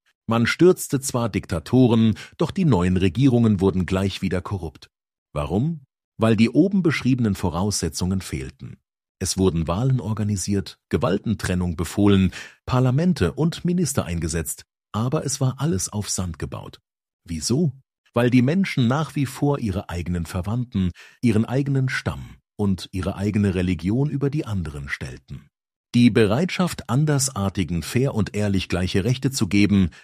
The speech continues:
war und ist ganz einfach nicht vorhanden. Als gleichwertig werden nur die eigenen Leute angesehen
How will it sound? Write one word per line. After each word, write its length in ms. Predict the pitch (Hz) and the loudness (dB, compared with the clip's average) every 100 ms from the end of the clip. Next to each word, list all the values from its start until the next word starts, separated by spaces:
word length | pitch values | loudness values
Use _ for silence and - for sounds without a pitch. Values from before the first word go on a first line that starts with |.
| _ | _
war 380 | 85 101 156 175 - | 0 0 0 -6 -4
und 260 | 160 135 | -4 -2
ist 300 | 110 90 - - - | -2 -2 -6 -12 -6
ganz 240 | 107 131 - | -2 -2 -2
einfach 440 | 95 90 98 - | -4 -4 -4 -2
nicht 220 | 101 - | -4 -4
vorhanden. 600 | - 90 107 90 127 - - _ _ - | -4 -4 -4 -6 -10 -12 -20 _ _ -2
Als 200 | 110 - | 0 0
gleichwertig 760 | 113 131 170 156 147 139 135 120 | 0 0 -2 -2 -2 -2 -2 2
werden 280 | 101 85 | 2 4
nur 140 | 87 95 | 2 2
die 180 | 98 - | 0 -2
eigenen 400 | 117 117 87 87 | -2 0 0 2
Leute 320 | 90 90 107 | 0 0 -2
angesehen 640 | 95 95 82 98 98 95 | 0 0 2 4 4 2